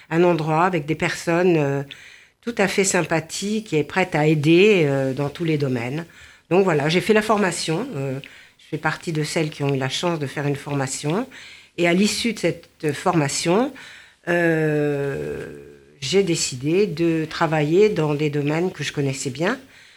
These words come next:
euh, puisque je travaillais dans l'édition, et donc, euh, de faire, euh, de la communication. Donc j'ai commencé par un petit journal qui s'appelait Le Trait d'Union. Et à la suite, euh, de cela, on a créé un,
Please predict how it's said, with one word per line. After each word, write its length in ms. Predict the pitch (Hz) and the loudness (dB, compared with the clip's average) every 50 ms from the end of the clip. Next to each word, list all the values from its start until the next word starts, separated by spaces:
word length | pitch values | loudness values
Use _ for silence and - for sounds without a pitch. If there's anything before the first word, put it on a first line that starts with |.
| _ _ _ _ _ _ - | _ _ _ _ _ _ -16
euh, 60 | - | -16
puisque 300 | 131 - - - - 156 | -10 -8 -8 -4 -2 -2
je 100 | 139 143 | -2 -2
travaillais 440 | 139 - - 156 143 147 147 147 147 | -4 -4 -4 -2 0 0 0 0 0
dans 100 | 143 139 | -2 -2
l'édition, 720 | 147 147 139 131 131 131 - - - 170 165 180 190 185 | -2 -2 -2 -4 -4 -6 -6 -6 -4 -4 -4 -2 -2 0
et 100 | 175 151 | 0 -2
donc, 320 | 135 135 151 165 175 180 175 - - 143 | -2 -2 -2 -2 -2 -2 -4 -6 -6 -6
euh, 100 | 135 131 | -6 -4
de 100 | 135 135 | -6 -8
faire, 440 | 127 - - 160 160 170 175 175 175 151 139 | -8 -6 -6 -6 -4 -4 -4 -4 -4 -4 -4
euh, 300 | 135 135 131 127 127 131 135 - - - - - - _ - | -2 -4 -4 -6 -6 -8 -12 -16 -20 -20 -20 -20 -20 _ -6
de 100 | 139 156 | -2 -2
la 120 | 165 156 | 0 0
communication. 800 | 160 - 170 160 165 165 160 - 147 135 - - - 135 127 135 | 0 0 2 4 4 2 2 0 -4 -6 -6 -6 -6 -6 -6 -6
Donc 180 | 139 135 135 143 | -6 -6 -6 -6
j'ai 100 | 156 147 | -6 -6
commencé 380 | 147 156 156 160 156 156 - - | -6 -4 -4 -4 -6 -6 -8 -8
par 160 | 160 143 139 | -6 -6 -6
un 80 | 139 | -6
petit 180 | 139 - - 190 | -8 -6 -6 -6
journal 460 | 160 165 160 156 151 151 156 156 151 | -6 -4 -4 -4 -4 -2 -4 -6 -8
qui 100 | 151 - - | -10 -14 -16
s'appelait 300 | - 135 131 - 151 131 | -16 -16 -12 -10 -10 -8
Le 140 | 127 123 | -8 -8
Trait 180 | - - - 143 | -10 -6 -6 -4
d'Union. 480 | 131 139 131 135 143 143 151 196 247 247 - - - - - - - - - _ _ _ - | -4 -2 0 0 2 2 2 0 -2 -4 -8 -20 -20 -20 -20 -20 -20 -20 -20 _ _ _ -2
Et 440 | 175 175 175 175 175 170 170 170 170 | 0 2 4 4 4 4 4 4 4
à 100 | 175 180 | 4 4
la 100 | 175 175 | 4 2
suite, 460 | 175 - - - 220 202 - - - | 2 0 -2 -2 -4 -6 -6 -4 -2
euh, 220 | 165 156 151 147 143 | 0 2 2 2 0
de 160 | 135 143 131 | 0 -2 -4
cela, 500 | - - - 160 156 175 190 208 220 220 185 | -4 -4 -2 0 2 2 4 4 2 2 2
on 180 | 160 160 160 | 2 2 2
a 120 | 151 156 151 | 2 0 -2
créé 420 | - - - 185 185 190 190 180 | -4 -2 0 2 2 4 4 2
un, 100 | 151 | 2